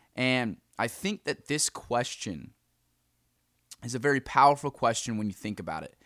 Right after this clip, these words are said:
because if you are trying to survive, your actions, your attitude will look very, very different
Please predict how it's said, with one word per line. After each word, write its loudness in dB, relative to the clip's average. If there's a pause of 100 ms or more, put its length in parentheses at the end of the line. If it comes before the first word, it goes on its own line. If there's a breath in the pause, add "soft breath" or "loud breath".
(240 soft breath)
because 0 (640 soft breath)
if 0
you 0
are 4
trying -2
to -2
survive, -2 (200)
your -6
actions, -6
your -8
attitude -2
will -4
look -6
very, 0
very 0
different -4